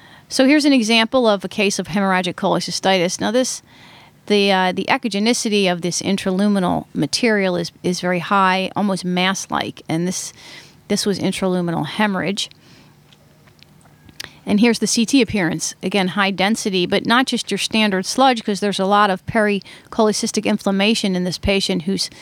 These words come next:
who has acute hemorrhagic cholecystitis. And the presence of, uh, hemorrhage confirmed on the M R images and also confirmed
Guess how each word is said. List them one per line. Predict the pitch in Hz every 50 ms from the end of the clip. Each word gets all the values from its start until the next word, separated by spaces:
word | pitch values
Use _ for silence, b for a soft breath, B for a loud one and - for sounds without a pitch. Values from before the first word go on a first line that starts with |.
| B B B B B B
who | - 214 202
has | 165 202 202 202 185 -
acute | - 190 - - - 220 - -
hemorrhagic | - - - 202 196 190 190 190 190 196 - 202 -
cholecystitis. | - - - 196 190 196 190 - - 196 - - - 190 190 190 - 156 - - - - B B B B B B B B B B B B B _ _ _ _ _ _ _ _ -
And | 220 220 220 220 214 214 208 190 -
the | - 220
presence | - - 196 196 190 - 190 180 - - - - -
of, | 170 180 180 180 170 - _ _
uh, | - - 170 170 165 165 170 - - _ _ _ _ _ _ _ -
hemorrhage | 165 156 208 208 202 196 185 -
confirmed | - 196 185 - - 208 202 196 190
on | 185 180
the | 175 170 - -
M | 190 202 214
R | 220 226 226
images | 220 220 220 220 208 226 226 220 214 - - B B B B B B B B B B B
and | - 190 185 -
also | 185 202 - - 185
confirmed | - - 185 - - 190 185 180 180 175 - -